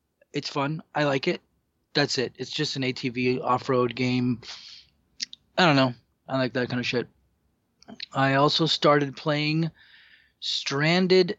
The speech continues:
Deep. Hold on, dog. I should probably tell this one little quick thing. I told you the other day. Nah. Nah, I don't gotta tell that. It is kinda funny, though.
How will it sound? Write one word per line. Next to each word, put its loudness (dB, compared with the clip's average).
Deep. -2
Hold 2
on, 2
dog. -2
I -4
should -6
probably 4
tell -4
this -6
one -6
little -8
quick -8
thing. -14
I -6
told 0
you 0
the 0
other -6
day. -4
Nah. 4
Nah, -4
I -2
don't -6
gotta -16
tell -16
that. -16
It 2
is 2
kinda -2
funny, -4
though. -10